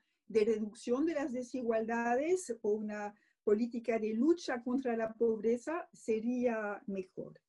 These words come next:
El segundo tema es qué tipo de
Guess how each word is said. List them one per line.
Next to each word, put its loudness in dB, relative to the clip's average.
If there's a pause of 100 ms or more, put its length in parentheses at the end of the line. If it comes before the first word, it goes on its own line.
(120)
El 2
segundo 6
tema 2 (680)
es 2 (200)
qué -6
tipo 4 (640)
de -6